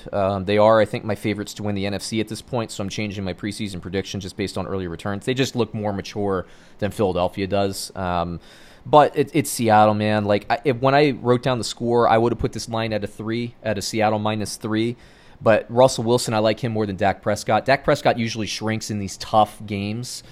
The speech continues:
So I'm gonna take Seattle to cover the spread. I think it's a close one. I don't feel great about it. This is one of these games I'm just gonna tune in and love watching.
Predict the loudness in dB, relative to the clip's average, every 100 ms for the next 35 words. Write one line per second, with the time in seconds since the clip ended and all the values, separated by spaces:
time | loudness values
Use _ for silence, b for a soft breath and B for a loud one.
0 | B B B -2 4 4 2 -4 -4 6
1 | 8 8 4 2 0 -2 -10 0 2 2
2 | 0 -2 -2 -4 -6 -6 -2 -2 -2 -4
3 | -2 -4 -4 -4 -2 -2 0 2 0 -2
4 | -6 -4 -2 -2 -4 -6 -6 -6 -6 -8
5 | -6 -4 -4 -4 -6 -6 -2 -2 0 -2
6 | -2 -8